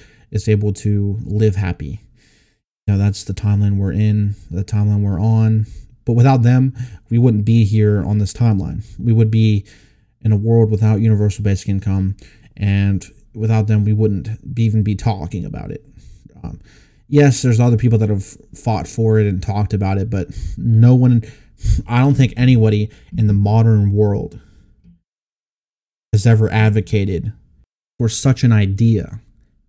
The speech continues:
and actually made progress in getting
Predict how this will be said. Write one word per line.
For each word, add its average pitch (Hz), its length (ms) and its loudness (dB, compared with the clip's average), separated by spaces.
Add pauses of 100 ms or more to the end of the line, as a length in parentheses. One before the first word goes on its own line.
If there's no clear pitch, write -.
(160)
and 120 160 0
actually 117 540 0
made 107 300 2
progress 110 720 -2 (100)
in 113 300 0 (100)
getting 110 500 0